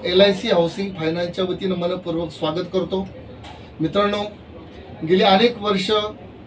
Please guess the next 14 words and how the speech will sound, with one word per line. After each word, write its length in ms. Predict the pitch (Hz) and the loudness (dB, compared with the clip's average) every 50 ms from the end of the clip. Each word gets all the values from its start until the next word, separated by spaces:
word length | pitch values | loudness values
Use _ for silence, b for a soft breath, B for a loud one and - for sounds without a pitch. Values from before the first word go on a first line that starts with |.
| - | -6
आपण 260 | 160 165 - 202 196 190 | -6 -2 0 2 2 2
सर्वांनी 680 | 190 190 185 180 190 202 202 220 226 226 226 233 247 - - - - - - - - - - - - | 2 2 4 4 6 4 4 4 2 0 0 -2 -4 -8 -14 -20 -20 -20 -20 -20 -20 -20 -18 -12 -6
मला 240 | 165 170 180 196 202 | -2 2 6 6 6
जी 160 | 196 202 220 | 6 6 2
साथ 280 | 196 - - 196 196 196 | -4 0 4 6 6 6
दिलेली 460 | 196 175 190 185 185 185 185 190 196 | 4 2 0 2 4 4 4 4 4
आहे 380 | 196 190 185 180 190 196 202 - - - - - - - - - - - | 2 2 2 0 -2 -2 -4 -6 -14 -20 -20 -20 -20 -18 -18 -14 -6 -2
आणि 160 | 165 175 190 | 2 4 4
माझ्यावरती 640 | 190 190 180 180 180 190 196 196 196 190 180 214 208 | 6 6 4 4 6 8 6 6 6 2 -2 -4 -8
जो 320 | 185 208 208 208 202 208 | -6 -4 -4 -4 -4 -2
निश्चित 360 | 202 190 190 185 - - 208 196 | -2 -2 -2 -2 -2 -4 -6 -4
विश्वास 520 | 196 196 185 - - 208 214 208 - - | -4 -4 -4 -4 0 2 2 2 4 4
टाकलेला 460 | 208 196 185 - 180 180 185 185 185 | 2 2 2 2 0 2 2 4 4
आहे, 240 | 180 175 170 180 190 | 4 2 2 0 0